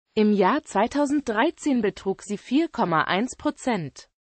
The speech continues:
Als soziale Einrichtung ist das Jugendhaus Nukirchen zu erwähnen. Politik.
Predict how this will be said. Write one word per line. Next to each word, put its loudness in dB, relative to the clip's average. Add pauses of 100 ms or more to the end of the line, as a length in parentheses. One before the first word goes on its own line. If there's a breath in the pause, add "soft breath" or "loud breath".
(140)
Als 6
soziale -2
Einrichtung 0
ist -10
das -2
Jugendhaus -2
Nukirchen -4
zu -8
erwähnen. -6 (320)
Politik. -6